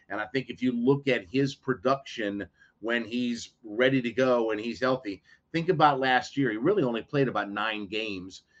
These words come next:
that he was healthy last year, and he did miss the Ohio State game being one of those, but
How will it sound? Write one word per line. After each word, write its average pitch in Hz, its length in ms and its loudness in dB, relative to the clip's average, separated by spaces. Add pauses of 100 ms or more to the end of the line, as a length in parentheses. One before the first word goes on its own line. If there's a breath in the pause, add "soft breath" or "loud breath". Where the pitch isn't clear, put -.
(160 soft breath)
that 113 120 -2
he 104 60 -6
was 101 160 -8
healthy 127 280 4
last 82 300 -10
year, 87 100 -10
and 92 60 -10
he 98 60 -10
did 120 220 -4
miss 127 160 -4
the 131 120 -2
Ohio 127 320 2
State 123 340 -4
game 101 280 -8
being 104 300 -8 (360 soft breath)
one 143 240 6
of 104 140 4
those, 98 380 -2
but 113 340 0